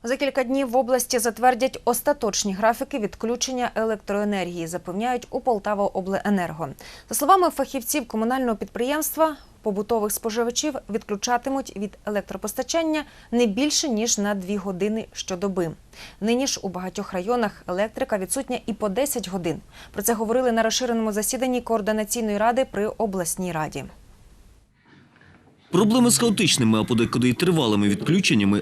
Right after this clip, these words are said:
Speaker 2: електроенергії в області обіцяють унормувати вже до вівторка, двадцять третього грудня. Нині найбільше через відсутність електрики потерпають сільські мешканці. У деяких районах електропостачання відключають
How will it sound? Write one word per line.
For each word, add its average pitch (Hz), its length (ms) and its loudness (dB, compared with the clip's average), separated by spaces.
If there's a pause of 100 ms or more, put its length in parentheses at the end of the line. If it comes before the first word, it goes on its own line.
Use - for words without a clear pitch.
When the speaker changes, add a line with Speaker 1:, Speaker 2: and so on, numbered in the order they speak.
Speaker 2:
електроенергії 110 800 4
в 104 100 4
області 101 420 4
обіцяють 98 520 2
унормувати 101 580 4
вже 208 180 4
до 196 120 2
вівторка, 170 480 2
двадцять 135 400 2
третього 95 400 2
грудня. 98 380 4 (260)
Нині 226 240 4
найбільше 175 480 4
через 104 440 2
відсутність - 760 2
електрики 185 600 2 (240)
потерпають 143 680 2
сільські - 460 2
мешканці. 98 640 4 (200)
У 226 80 2
деяких 214 460 2
районах 165 560 4 (100)
електропостачання 110 920 2
відключають 208 640 2